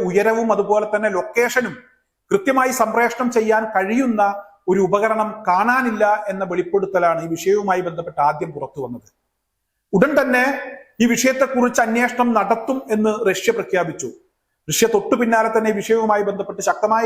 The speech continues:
രീതിയിലുള്ള ഒരു അന്വേഷണത്തിന് നേതൃത്വം നൽകി. ഇപ്പോഴിതാ റഷ്യയും അമേരിക്കയും കൊമ്പ് കോർക്കുന്ന ഒരു സാഹചര്യത്തിലേക്ക് കാര്യങ്ങൾ എത്തിയിരിക്കുന്നു. ഈ വിഷയം ഉണ്ടായ സമയം മുതൽ പലതരത്തിലുള്ള സംശയങ്ങൾ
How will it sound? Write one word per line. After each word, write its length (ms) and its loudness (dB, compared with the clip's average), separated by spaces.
രീതിയിലുള്ള 440 0
ഒരു 140 4
അന്വേഷണത്തിന് 640 0
നേതൃത്വം 380 -6
നൽകി. 220 -10
ഇപ്പോഴിതാ 440 4
റഷ്യയും 520 2
അമേരിക്കയും 600 2
കൊമ്പ് 300 2
കോർക്കുന്ന 440 2
ഒരു 180 2
സാഹചര്യത്തിലേക്ക് 760 2
കാര്യങ്ങൾ 360 0
എത്തിയിരിക്കുന്നു. 500 -8
ഈ 120 6
വിഷയം 320 2
ഉണ്ടായ 260 4
സമയം 340 2
മുതൽ 240 2
പലതരത്തിലുള്ള 720 2
സംശയങ്ങൾ 520 0